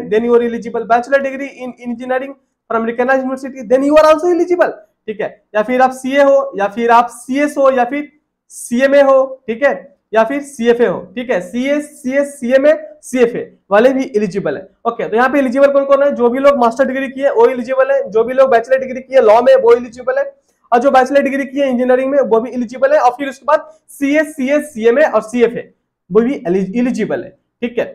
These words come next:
तो यहाँ इतने लोग eligible है general वाले के, general का जो पोस्ट निकला उसके लिए, ठीक है। Finance and accounts में देखिए कौन, कितना number of vacancy है, तो यहाँ पे अनरिजर्व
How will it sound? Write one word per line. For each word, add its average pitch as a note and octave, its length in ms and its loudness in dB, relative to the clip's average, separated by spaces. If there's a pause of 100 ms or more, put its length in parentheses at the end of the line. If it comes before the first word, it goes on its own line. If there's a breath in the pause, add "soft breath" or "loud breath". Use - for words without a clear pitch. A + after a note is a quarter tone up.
(120)
तो A#3 100 2
यहाँ A#3 280 2
इतने B3+ 260 0
लोग C#4+ 240 2
eligible B3 460 -2
है D4 160 0
general A3 300 0
वाले C4 220 2
के, C4 280 -6
general A#3 280 -4
का C4 100 0
जो C4 120 -2
पोस्ट A#3+ 300 -2
निकला B3+ 240 0
उसके G#3 260 -4
लिए, C4+ 180 -6
ठीक - 460 -10
है। D4+ 60 0 (260)
Finance C4+ 360 4
and C#4+ 120 2
accounts C4+ 300 2
में B3+ 100 -4
देखिए B3+ 220 -4
कौन, B3+ 240 0 (840)
कितना B3 140 2
number C4 200 2
of C4 80 4
vacancy B3+ 340 0
है, C#4+ 120 0
तो - 320 -6
यहाँ B3 100 2
पे C#4+ 120 0
अनरिजर्व B3+ 560 0